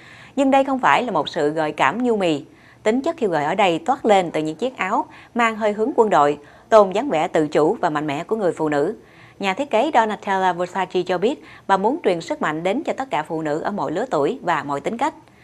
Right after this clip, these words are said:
Những người mẫu biểu diễn bao gồm hai tên tuổi lớn là Gigi Hadid và Kendall Jenner.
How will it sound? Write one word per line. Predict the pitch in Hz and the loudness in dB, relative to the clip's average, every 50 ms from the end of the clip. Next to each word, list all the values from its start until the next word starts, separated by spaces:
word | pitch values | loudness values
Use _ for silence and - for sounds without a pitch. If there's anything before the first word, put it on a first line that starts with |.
| - - - - - - - | -20 -20 -20 -20 -16 -6 -2
Những | 185 214 285 339 | 0 0 2 4
người | 254 190 170 165 | 4 4 4 4
mẫu | 170 151 175 | 2 0 0
biểu | 196 190 208 | 0 0 0
diễn | 196 175 156 147 202 262 | 0 0 0 0 0 0
bao | 269 240 226 | 0 0 0
gồm | 196 185 170 156 156 | 2 4 2 2 2
hai | 165 - 220 214 | 0 -6 -6 -6
tên | 208 208 196 190 | -6 -6 -6 -4
tuổi | 175 147 175 | -2 -2 0
lớn | 185 185 226 294 339 | 2 0 0 0 -2
là | - 151 143 - | -4 -6 -6 -4
Gigi | - 202 185 - 190 180 175 180 | -6 -4 0 0 0 0 0 -4
Hadid | 190 185 175 208 277 269 - | -6 -6 -4 -6 -6 -6 -2
và | 214 165 156 151 143 | 2 2 2 2 2
Kendall | - - 180 175 175 170 | -4 -6 -2 0 0 -2
Jenner. | 160 - 175 175 175 180 170 | -2 -4 -6 -4 -2 -2 -2